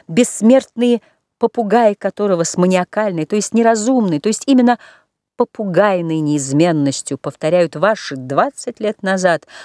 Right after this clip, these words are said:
молодого мэтра сентенции,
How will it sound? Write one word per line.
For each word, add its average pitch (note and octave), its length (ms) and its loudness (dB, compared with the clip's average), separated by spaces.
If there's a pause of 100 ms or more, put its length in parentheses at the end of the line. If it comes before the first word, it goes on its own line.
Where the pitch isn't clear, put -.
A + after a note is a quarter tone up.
молодого G3 720 4
мэтра F#3+ 520 0
сентенции, D3 1120 -4